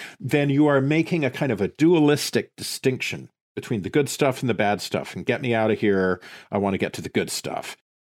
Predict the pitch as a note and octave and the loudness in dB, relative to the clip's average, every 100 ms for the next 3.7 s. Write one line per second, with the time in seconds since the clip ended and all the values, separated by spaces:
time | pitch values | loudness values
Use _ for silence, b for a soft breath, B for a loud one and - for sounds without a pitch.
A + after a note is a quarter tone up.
0 | _ C3+ C3+ C3+ - _ _ _ A#2+ D3+ | _ 0 2 0 -6 _ _ _ 0 2
1 | F#3+ G3 - C#3+ C3+ B2 A2+ G#2+ G#2 A#2 | 2 0 -4 0 2 4 4 2 -4 0
2 | D3+ B2 D#2 - - - A#2+ C3 E3 - | 2 2 0 -2 -4 -6 -2 0 0 0
3 | D#3 C#3+ C3 D3+ - B2+ | -2 0 0 -2 2 2